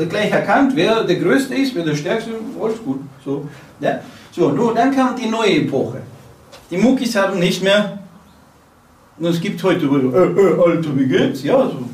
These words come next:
so ein Schrank, oder? So, so, so, so Bizeps, so Trizeps, aber trotzdem hat er noch nicht die Mädels, ja?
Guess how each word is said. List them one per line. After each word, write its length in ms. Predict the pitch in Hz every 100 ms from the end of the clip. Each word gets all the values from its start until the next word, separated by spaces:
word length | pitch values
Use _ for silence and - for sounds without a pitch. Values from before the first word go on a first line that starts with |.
| 131
so 100 | 160
ein 80 | 135
Schrank, 400 | - 185 262 262
oder? 240 | 202 202
So, 260 | 156 135 131
so, 200 | 135 120
so, 260 | 127 117 - - -
so 120 | 160
Bizeps, 400 | 170 190 - 135
so 120 | 143
Trizeps, 520 | - 277 294 277 -
aber 460 | 202 156 156 147 135 - - - - _ -
trotzdem 300 | 156 180 202
hat 160 | 180
er 40 | 175
noch 160 | 175 165
nicht 200 | 156 -
die 60 |
Mädels, 360 | 113 107 98 -
ja? 180 | 147